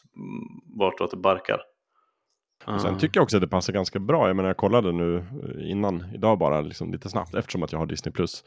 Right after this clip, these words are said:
Speaker 2: på, liksom, eh, Black Widows scener först i Civil War och sen då i Infinity War, Endgame.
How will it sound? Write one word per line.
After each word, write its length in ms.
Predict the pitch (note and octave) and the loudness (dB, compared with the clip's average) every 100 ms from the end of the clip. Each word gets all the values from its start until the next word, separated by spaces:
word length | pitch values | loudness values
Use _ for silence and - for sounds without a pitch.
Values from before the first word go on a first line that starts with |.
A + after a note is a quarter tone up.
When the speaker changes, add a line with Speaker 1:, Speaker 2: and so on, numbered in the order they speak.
| - - - | -20 -20 2
Speaker 2:
på, 200 | E2 B1 | 4 4
liksom, 280 | E2 D#2+ D2+ | 2 -2 -4
eh, 460 | - _ - - - - | -8 _ -20 -16 -16 -16
Black 380 | E2+ F2 E2+ - | -6 0 0 0
Widows 480 | F2+ E2 E2 - - | -2 0 -2 -4 -8
scener 640 | - F2+ E2 F2 E2+ F2 _ - - - | -2 0 2 2 0 -4 _ -20 -12 0
först 220 | F#2+ - | 0 0
i 40 | |
Civil 300 | E2+ F2 E2 | -2 -2 0
War 440 | F2 F#2 C#2 F2+ - | 2 4 2 -2 -8
och 120 | - | -8
sen 200 | - D2+ | -6 -2
då 140 | C2+ | 0
i 180 | C2+ - | -2 -2
Infinity 440 | E2+ - E2+ - - | -4 -2 -4 -4 -8
War, 220 | D#2 - | -8 -8
Endgame. 320 | F#2 E2 | -8 -6